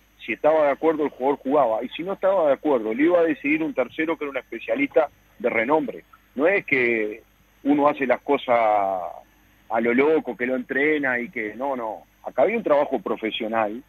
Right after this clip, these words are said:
con un profesional, con una sanidad muy profesional, que aceleró los tiempos de recuperación. Pero el alta, el alta era una cosa consensuada entre el, el club que, eh,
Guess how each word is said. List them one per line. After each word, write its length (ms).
con 160
un 80
profesional, 840
con 140
una 180
sanidad 320
muy 220
profesional, 720
que 120
aceleró 480
los 160
tiempos 380
de 80
recuperación. 640
Pero 200
el 120
alta, 420
el 120
alta 220
era 100
una 160
cosa 360
consensuada 1000
entre 320
el, 200
el 180
club 400
que, 800
eh, 40